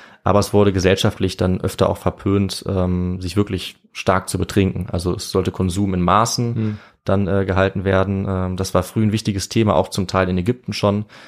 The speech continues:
Speaker 1: Äh, die dunklere Seite von Alkohol wurde dann auch bekannt, also Streit, Gesundheitsschäden, das wurde als schädlich für die Gesellschaft auch oft interpretiert, äh, weil natürlich nicht zu übersehen war, dass die Leute gestritten haben,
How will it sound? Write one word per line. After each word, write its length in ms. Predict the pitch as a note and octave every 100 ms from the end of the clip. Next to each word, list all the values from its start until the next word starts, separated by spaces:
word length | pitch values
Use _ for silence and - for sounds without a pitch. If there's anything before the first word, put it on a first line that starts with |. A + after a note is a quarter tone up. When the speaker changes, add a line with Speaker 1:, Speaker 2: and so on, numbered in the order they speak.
| - _ -
Speaker 1:
Äh, 240 | F#2+ F#2
die 180 | F#2 F2+
dunklere 380 | G#2+ A#2 G#2 F#2+
Seite 240 | F2+ F2+
von 120 | F2
Alkohol 360 | - F2+ G2 F2
wurde 200 | F2+ F2
dann 100 | F2
auch 140 | -
bekannt, 340 | - - F2 F2
also 180 | E2+
Streit, 640 | E2+ - F2+ F2+ F2+ - - _ - F#2+
Gesundheitsschäden, 760 | G#2 G2+ F2+ - - F#2 F2+ F2+
das 180 | F2
wurde 160 | F#2+ F2+
als 160 | F2 -
schädlich 320 | G2 F#2+ F#2
für 80 | F#2
die 80 | F#2
Gesellschaft 600 | F2 G2 - G#2+ - -
auch 160 | -
oft 160 | - -
interpretiert, 680 | F#2+ F#2+ - - G2+ G2 - - - - - -
äh, 300 | F#2 F2+ E2+
weil 120 | F2+
natürlich 300 | F#2 - G2
nicht 200 | G2+ -
zu 80 | F#2
übersehen 400 | F#2 F2 F#2+ F#2+
war, 120 | F2
dass 140 | E2+ -
die 80 |
Leute 200 | F#2+ F2+
gestritten 440 | F2 - G2+ - F2+
haben, 440 | F2 F2 F2 E2+